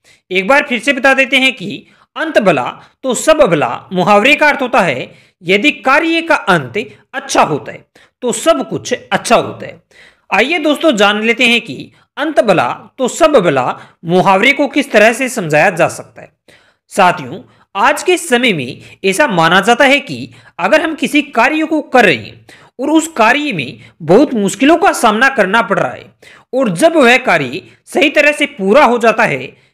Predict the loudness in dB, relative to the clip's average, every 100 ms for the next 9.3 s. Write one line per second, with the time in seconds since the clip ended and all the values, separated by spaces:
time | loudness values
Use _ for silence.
0 | _ -2 -2 -2 -8 -6 -2 -2 -2 -4
1 | -4 -2 -4 -2 -4 -4 -10 -14 -20 -20
2 | -20 -20 _ 2 4 4 2 0 0 -2
3 | 0 0 2 2 -2 -12 -16 -20 _ -8
4 | -4 0 0 0 -4 -6 -12 _ -4 -2
5 | 0 2 2 -2 -10 -18 -20 -20 -16 -4
6 | -4 0 2 2 2 4 4 4 0 0
7 | 0 0 -2 -4 -10 -12 -18 _ -8 -2
8 | -2 -2 0 0 2 2 2 2 0 0
9 | -2 -2 -8